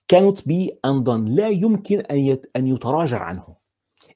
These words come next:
irrevocable loss، يعني loss أو فقد غير قابل للإلغاء،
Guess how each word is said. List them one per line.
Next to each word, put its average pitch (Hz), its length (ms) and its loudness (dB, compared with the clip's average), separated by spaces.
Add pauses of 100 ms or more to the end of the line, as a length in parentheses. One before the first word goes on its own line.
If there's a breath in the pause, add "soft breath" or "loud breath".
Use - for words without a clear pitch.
(120)
irrevocable 170 920 4 (200)
loss، - 380 -10 (960)
يعني 120 440 0 (120)
loss 202 440 2
أو 113 80 0
فقد 156 380 -2
غير 135 320 6
قابل 180 320 4
للإلغاء، 117 500 0